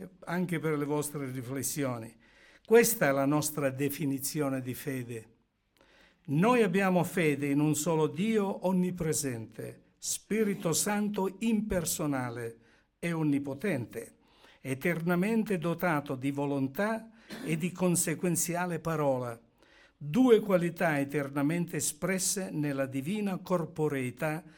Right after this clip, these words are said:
dei due personaggi che nella pienezza dei tempi si rivelano a tutto il creato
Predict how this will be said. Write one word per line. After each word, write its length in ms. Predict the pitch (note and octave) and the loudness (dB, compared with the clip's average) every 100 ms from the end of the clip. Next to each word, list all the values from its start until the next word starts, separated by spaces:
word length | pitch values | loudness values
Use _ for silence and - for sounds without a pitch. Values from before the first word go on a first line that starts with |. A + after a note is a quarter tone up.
| - _ | -20 _
dei 300 | B2+ C3 C3 | -6 -2 0
due 240 | E3+ A3+ | 2 4
personaggi 880 | A3 G3+ D3+ F#3+ E3+ D3 C3 B2 B2+ - - - _ | 4 2 0 0 0 -2 -2 -6 -12 -16 -20 -20 _
che 160 | D#3+ D3 | -2 0
nella 240 | C#3+ C#3 | 2 0
pienezza 560 | C3+ C#3 D#3+ F3 - C3+ | -2 0 0 0 -2 -2
dei 180 | C3 | -4
tempi 580 | B2+ G3+ A3+ A3+ A3+ - - - | -2 -2 -2 -2 -6 -8 -16 -14
si 280 | - - D3 | -6 -4 -2
rivelano 680 | D3 D3 E3 D#3+ D3 C#3 C3 | -2 0 0 2 2 2 0
a 80 | C3 | -4
tutto 400 | A#3 B3+ - F3+ | -4 -4 -2 -4
il 100 | F3 | -2
creato 560 | E3+ C3+ A#2 - B2 | -4 -4 -6 -12 -18